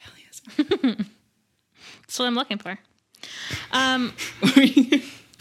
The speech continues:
Speaker 1: Oh, I did have a question, and it may or may not be important,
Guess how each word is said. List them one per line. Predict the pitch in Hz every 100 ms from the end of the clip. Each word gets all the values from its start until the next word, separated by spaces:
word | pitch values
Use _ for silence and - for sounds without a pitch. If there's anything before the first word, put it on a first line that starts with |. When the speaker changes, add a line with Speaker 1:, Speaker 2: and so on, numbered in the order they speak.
| - - - - 214 - -
Speaker 1:
Oh, | - 285 202
I | 240
did | 269 320
have | 254
a |
question, | 208 175 185 160 147
and | 143 - 180 175 175
it | 180
may | 175 175
or | 180
may | 165
not | 147 139
be | 147
important, | 139 - - -